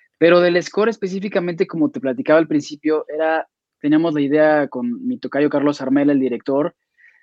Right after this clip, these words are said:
de generar esta, esta banda, literalmente que fuéramos un baterista, un bajista o encargado de los sintes y esta parte electrónica,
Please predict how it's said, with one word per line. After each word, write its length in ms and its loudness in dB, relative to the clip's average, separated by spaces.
de 160 2
generar 480 2
esta, 400 2
esta 320 -2
banda, 500 -2
literalmente 560 -4
que 180 -12
fuéramos 640 -6
un 140 -6
baterista, 840 0
un 320 -8
bajista 600 -6
o 120 -4
encargado 440 -4
de 80 -4
los 140 -14
sintes 540 -4
y 60 -14
esta 160 -20
parte 400 -4
electrónica, 800 -4